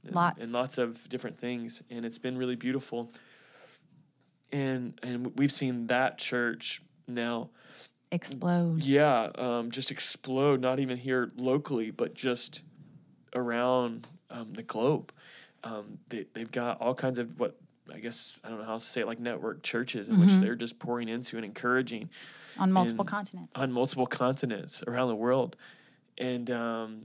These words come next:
Speaker 1: and so we talk about promises. We talk
Speaker 2: Yeah.
Speaker 1: about, like, things that, again, five to seven years on R O I, <laughs> right, of some of these things. And
Speaker 2: Right.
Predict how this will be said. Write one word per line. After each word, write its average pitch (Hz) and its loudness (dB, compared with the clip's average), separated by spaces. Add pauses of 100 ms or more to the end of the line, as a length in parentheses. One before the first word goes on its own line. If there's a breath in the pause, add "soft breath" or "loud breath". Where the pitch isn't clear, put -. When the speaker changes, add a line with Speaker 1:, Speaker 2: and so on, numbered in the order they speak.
Speaker 1:
and 123 -4
so 131 -2
we 131 0
talk 147 4
about 139 2
promises. 127 0
We 123 -6
talk 123 0
Speaker 2:
Yeah. 160 6
Speaker 1:
about, 120 2
like, 107 -6 (140)
things 127 -4
that, 117 0 (640 soft breath)
again, 117 0 (460)
five 131 4
to 131 0
seven 127 2
years 131 4
on 123 -2
R 127 6
O 139 6
I, 156 6
<laughs> - 8
right, 147 10
of 135 6
some 143 6
of 131 6
these 131 6
things. 127 0
And 117 -2
Speaker 2:
Right. 170 6